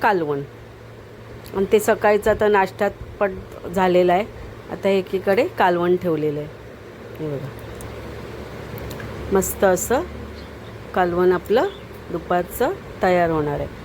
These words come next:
हे मी द-, सकाळी, अ, ही मी ग-, पेस्ट वाटलेली ना,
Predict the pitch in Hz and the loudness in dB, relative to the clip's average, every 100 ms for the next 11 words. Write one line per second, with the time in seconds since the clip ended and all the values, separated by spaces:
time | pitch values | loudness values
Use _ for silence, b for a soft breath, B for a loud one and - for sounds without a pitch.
0 | - - - 190 202 208 208 196 202 202 | -14 -10 0 4 6 6 6 6 6 6
1 | 196 208 208 202 202 202 - 185 196 190 | 2 -2 2 4 4 2 2 4 4 6
2 | 202 190 185 185 175 175 165 - 208 196 | 6 6 4 4 4 2 0 2 2 2
3 | 220 196 185 214 233 370 415 | 2 2 2 0 4 4 4